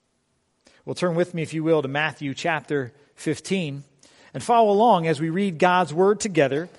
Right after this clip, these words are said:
beginning in verse thirty-two. Matthew chapter fifteen, verse thirty-two.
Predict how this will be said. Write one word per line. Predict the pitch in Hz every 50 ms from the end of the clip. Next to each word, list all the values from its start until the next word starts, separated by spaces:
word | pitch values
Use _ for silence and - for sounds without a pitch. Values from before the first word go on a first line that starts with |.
| - _ _
beginning | - 175 143 196 277 294 247 202 185 180 196
in | 220 202 180 180 175 170 180 - -
verse | 113 139 147 147 151 143 - - - - - _ _ _ _ _ _ _ _ _ _ _
thirty-two. | _ - 170 160 156 143 147 143 - - - - - 220 226 196 151 127 117 - - - _ _ _ _ _ _ _ _ _ _ _ _ _ _ _ _ _ _ _ _ _ _ _ _ - - _ _ _ _ _ _ _ _ _ _ _ _ _ _ _ _ _ _ _ _ -
Matthew | 147 170 190 185 - 170 170 156
chapter | - 190 196 185 175 - 180 170 156 131 - - - - -
fifteen, | - - 262 294 - - - 190 165 156 143 139 147 160 151 _ _ _ _ _ _ _ _ _ _ _ _ _ _ _ _ _ _ _ _ _ _ _ _ _ _ _ _ _ _ _ _ _ _ _ _ _ _ _ _ _ _ _ _ _ _ _
verse | - 139 165 165 - -
thirty-two. | - - 180 170 156 160 151 - - 170 147 123 113 -